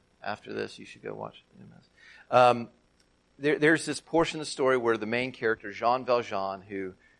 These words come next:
who spent years in prison for stealing a, a loaf of bread.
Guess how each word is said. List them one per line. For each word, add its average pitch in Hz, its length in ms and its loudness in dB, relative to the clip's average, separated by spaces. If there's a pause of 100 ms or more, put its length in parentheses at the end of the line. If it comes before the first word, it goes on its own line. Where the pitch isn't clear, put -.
(160)
who 117 140 -4
spent - 480 -4 (800)
years 127 600 4
in 113 100 -8
prison 110 320 -6
for 101 120 -14
stealing 104 380 -10
a, 90 60 -12 (240)
a 95 40 -16
loaf 92 260 -8
of 80 120 -20
bread. 78 220 -10